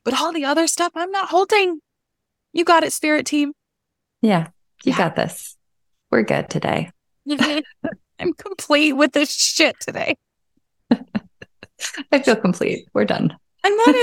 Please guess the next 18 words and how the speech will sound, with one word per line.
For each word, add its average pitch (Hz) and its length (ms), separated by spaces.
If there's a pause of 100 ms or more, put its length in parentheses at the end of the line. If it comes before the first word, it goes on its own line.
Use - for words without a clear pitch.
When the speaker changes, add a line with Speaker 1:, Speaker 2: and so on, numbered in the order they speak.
Speaker 1:
is - 60
Speaker 2:
<laughs> - 20
Speaker 1:
also 302 340
something 294 340
that 240 120
you 226 160
and 214 160
I 185 300
are 214 200
really 214 440
incredible 180 500
at, 175 300
and 175 300 (800)
is 233 220
we 277 300
find 208 640
the 202 120
levity 190 720